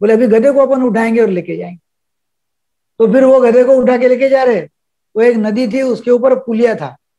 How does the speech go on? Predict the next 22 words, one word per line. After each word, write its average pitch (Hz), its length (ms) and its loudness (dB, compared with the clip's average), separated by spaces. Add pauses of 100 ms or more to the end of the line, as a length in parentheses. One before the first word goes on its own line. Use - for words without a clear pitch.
(340)
तो 214 60 -6
पुलिया 214 340 0
के 269 80 -2
ऊपर 269 260 0
क्या 254 100 -2
हो 254 100 -2
गया, 262 140 0
वो 262 60 -2
गधे 220 220 0
ने 247 140 -2
लात 220 220 -2
मारना 220 360 -6
चालू 185 240 -4
किया, 165 200 -12 (600)
वो 233 60 -8
दोनों 220 280 -4
के 269 100 0
हाथ 226 160 0
से 247 140 0
गधा 240 240 -2
छूट 247 220 -4
गया, 202 320 -4